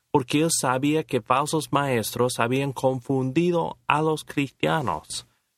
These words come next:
Así es con todas las cartas. Nos ayuda a entenderlas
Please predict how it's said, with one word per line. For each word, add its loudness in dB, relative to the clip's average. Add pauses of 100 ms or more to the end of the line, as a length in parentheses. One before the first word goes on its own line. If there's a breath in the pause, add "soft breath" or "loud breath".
(360)
Así 0
es -2
con 0
todas 0
las -2
cartas. -4 (240 loud breath)
Nos 0
ayuda -2
a -6
entenderlas -2